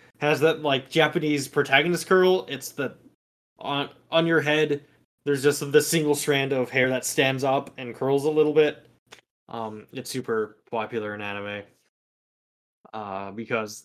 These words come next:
this show is not anime enough, they have to add in a character who has the anime hair.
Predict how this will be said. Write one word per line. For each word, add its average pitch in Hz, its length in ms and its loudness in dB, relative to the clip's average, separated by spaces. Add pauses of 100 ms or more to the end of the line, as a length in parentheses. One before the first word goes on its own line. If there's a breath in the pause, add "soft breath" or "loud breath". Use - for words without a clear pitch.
(260)
this 131 240 -2
show 143 200 6
is 127 80 0
not 139 200 -2
anime 135 240 -2
enough, 127 440 0
they 120 100 -2
have 113 120 -4
to 120 220 -6 (140)
add 123 120 -8
in 110 120 -8
a 110 60 -6
character 107 480 -4
who 107 100 -10
has 104 260 -12
the 123 160 -6
anime 107 240 -8
hair. 101 420 -10